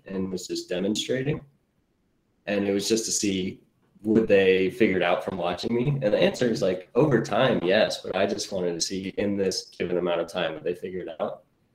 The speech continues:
But had I sat there and kind of did, did it enough so that they got it and they go, "Oh, I can do this now," then moving forward, anytime they get,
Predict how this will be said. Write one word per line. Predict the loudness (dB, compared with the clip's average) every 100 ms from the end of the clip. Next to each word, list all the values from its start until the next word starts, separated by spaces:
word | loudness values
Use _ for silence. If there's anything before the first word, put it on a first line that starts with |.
| _ _
But | 2 2
had | 6 6
I | 8 8 4 0
sat | -2 4 6 6
there | 6 6 6
and | 4 2
kind | 0 0 2
of | 2 -2 -10 _ _ _ _ _ _ _ _ _ _ _ _ _ _ -20
did, | 2 4 4 -2 -4
did | 2 2
it | 4
enough | 2 4 4 2
so | -2 0
that | 4 2 4
they | 2
got | 2 -2 2 4
it | 2
and | 0
they | -2
go, | -2 0
"Oh, | 2 4
I | 4 2 0
can | -2 -4
do | -2 -2
this | 0 0 -2
now," | 0 0 0 -4
then | -2 0 0 -6 -12 _ _ -20 _ 2
moving | 2 4 0
forward, | 4 6 6 4 -2 0
anytime | 4 4 2 -2 0 0 0 -6 _ _ _ _ _ _ _ _ _
they | -2 0 2
get, | 2 2 0 -6